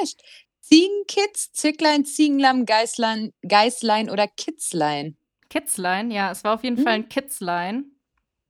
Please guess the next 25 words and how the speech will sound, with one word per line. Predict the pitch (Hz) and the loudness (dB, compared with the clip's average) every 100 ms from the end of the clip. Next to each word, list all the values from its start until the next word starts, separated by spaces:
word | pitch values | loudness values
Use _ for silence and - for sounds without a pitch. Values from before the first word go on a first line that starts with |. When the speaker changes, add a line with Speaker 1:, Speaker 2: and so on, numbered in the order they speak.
| _ _ - | _ _ -4
Speaker 2:
Keine | 208 208 | 0 2
Ahnung, | 202 202 | 2 0
es | 202 | 0
war | 214 214 | 2 2
echt | 233 - - | 0 -4 -2
nicht | 233 233 | -2 -2
so | 220 | 0
geil. | 220 226 233 233 - - - - | 4 4 4 -2 -16 -20 -20 -4
Und, | 220 220 214 214 | 0 0 0 0
ähm, | 214 208 208 - 226 | 0 0 -4 -8 -4
meine, | 214 214 214 214 196 | 0 0 0 -2 -2
meine | 214 214 | -6 -6
Familie | 226 208 233 240 233 226 | -4 -2 -2 -2 -4 -2
atmete | 214 226 233 240 240 | 2 2 0 -8 -4
dann | 233 226 | -2 -2
tief | 226 233 | -4 -8
ein, | - 226 | -6 -6
also | 208 | -6
die | 208 | -6
Erwachsenen, | 208 202 220 - 233 220 | -4 -4 -6 -6 -6 -6
und | 220 | -8
sagen, | 214 - | -8 -6
„Oh, | 247 247 | -4 -2
Landluft.“ | 247 240 240 233 220 202 202 - - _ _ _ - | 0 0 0 -2 -6 -4 -6 -10 -20 _ _ _ -6
Ja, | 220 202 | -6 -6